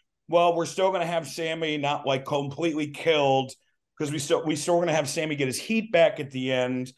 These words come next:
They almost had, like, Sammy do the thing that they would do when Austin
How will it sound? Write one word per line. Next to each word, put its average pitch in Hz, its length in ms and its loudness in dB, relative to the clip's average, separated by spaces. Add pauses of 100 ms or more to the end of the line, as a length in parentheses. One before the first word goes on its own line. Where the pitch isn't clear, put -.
(320)
They 165 60 2
almost 220 240 4
had, 226 120 2
like, 180 180 0
Sammy 202 400 -4
do 170 120 -2
the 156 140 -4
thing 175 240 -2
that 156 120 -4
they 156 100 2
would 143 180 -2
do 151 180 2
when 139 220 0
Austin 160 480 -2